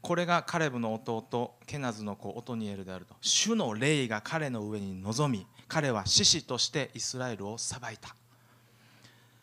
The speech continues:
オトニエルっていう個人に聖霊が臨んで、彼はリーダーになって、そしてイスラエルを敵国から救い出していきました。そして、もう、もういっぱいありますけれども、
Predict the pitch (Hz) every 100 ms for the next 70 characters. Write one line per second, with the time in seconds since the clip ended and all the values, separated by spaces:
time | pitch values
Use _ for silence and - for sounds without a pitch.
0 | - _ _ - _ _ - 185 262 254
1 | 190 165 151 - 143 139 - 254 208 196
2 | 151 123 - 143 135 131 117 107 127 135
3 | 143 113 127 156 - _ - 175 135 113
4 | 104 123 214 180 143 120 110 95 - 143
5 | - _ _ _ - - 170 - 180 180
6 | - _ _ _ - 143 160 151 127 120
7 | 135 - - - 123 127 101 - - 170
8 | 131 - 131 117 110 - - _ _ _
9 | _ _ - - - 175 - 190 226 -
10 | _ _ 202 220 202 202 202 208 247 202
11 | 147 127 117 147 117 110 139 123